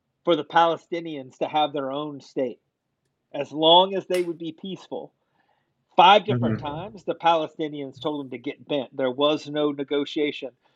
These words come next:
Speaker 1: The first time they did it was back when they got the land. You know how much land Israel was gonna take out of that entire strip and how much they were gonna give the Palestinians? The Israelis were gonna take twenty percent,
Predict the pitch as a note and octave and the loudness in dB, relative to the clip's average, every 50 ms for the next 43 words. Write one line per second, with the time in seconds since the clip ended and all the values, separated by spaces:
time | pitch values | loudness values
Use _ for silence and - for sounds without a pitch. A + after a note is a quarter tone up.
0 | _ _ _ D3+ E3 E3 - - F3 G3 G3+ - - A3 G#3+ G#3+ G#3+ G3+ F#3+ F3+ | _ _ _ 4 4 4 6 6 4 4 4 2 2 2 2 2 2 0 -2 -6
1 | D#3 C3 D3 D3+ D#3+ A3 A3+ - - E3+ E3+ D3+ B2+ - D#3+ D3+ D#3+ E3+ - - | -6 -4 -6 -6 -6 -6 -8 -10 -10 -10 -10 -10 -6 -2 0 0 0 0 -2 -6
2 | G3 F#3 D#3+ D3+ C#3 C3+ D#3 E3 F#3+ F3+ - C#3+ B2+ B2+ B2+ B2 A#2 A#2 A#2+ _ | -12 -8 -6 -6 -4 0 0 0 0 -2 -4 -14 -12 -10 -12 -12 -12 -14 -18 _
3 | _ _ _ - D#3+ F3 F#3 - G3 G3 G3+ F#3+ F3+ - - C#3+ D3 D3+ E3 E3+ | _ _ _ -4 -2 0 0 0 -2 -2 0 0 -2 -2 -4 -6 -6 -4 -4 -4
4 | E3 D3 D3 D3 C#3 - F3+ F3 F3 F3 D#3+ D#3+ D#3 - F3 D#3+ D3 C#3+ _ - | -4 -4 -4 -6 -4 -2 -2 0 0 0 -2 -4 -6 -2 -4 -2 -2 -2 _ -2
5 | D3 D#3+ F3 F3+ - - D3+ D3 C#3+ C#3 C3+ - D3+ D3 C#3+ C#3+ C3+ - - D3 | -2 -2 -2 -4 -8 -4 -2 0 0 0 2 2 0 0 0 -2 -8 -4 0 2
6 | D3+ D3+ D3 D3 C#3 C#3 C3+ C3+ - _ _ _ - - - - D#3+ E3+ G#3 - | 4 4 4 4 2 -2 -4 -6 -10 _ _ _ -16 -14 -8 -2 0 0 0 -2
7 | _ _ _ _ _ _ _ _ _ _ _ _ - D3+ C3 D#3 E3+ E3 E3 D#3+ | _ _ _ _ _ _ _ _ _ _ _ _ -6 -4 2 2 4 4 4 0
8 | - - E3 D#3+ D#3 D#3 D3 C#3 D3+ D3 C#3+ C#3 D#3 D3+ C#3+ C3+ C3+ B2 - D#3 | 0 2 2 2 4 2 0 0 -2 -2 -2 -2 -2 -2 -2 -2 -6 -8 0 0
9 | D3 C#3+ C3+ B2+ - - D3 C3+ C#3 E3 F#3 G3+ G#3 G#3 _ _ _ _ _ _ | 2 2 0 -2 -8 -8 -8 -8 -6 -8 -10 -10 -12 -16 _ _ _ _ _ _
10 | _ _ _ _ _ _ _ _ _ _ _ _ _ _ _ - C#3+ D3+ D3+ C#3 | _ _ _ _ _ _ _ _ _ _ _ _ _ _ _ 0 0 2 2 2
11 | D3 D#3+ F3 G3+ G#3+ G#3+ G#3 F#3+ - G3 F#3 F#3 F3+ F3 E3 - F#3 E3 D#3+ - | 6 6 8 8 8 6 6 2 0 -4 -6 -4 -4 -4 -4 -2 -4 -4 -4 -4
12 | - E3+ E3+ E3+ E3+ D#3 - D3+ C3 - - D#3+ D3 B2+ - | -10 -10 -8 -8 -8 -8 -8 -10 -12 -6 -2 -2 -2 -2 -2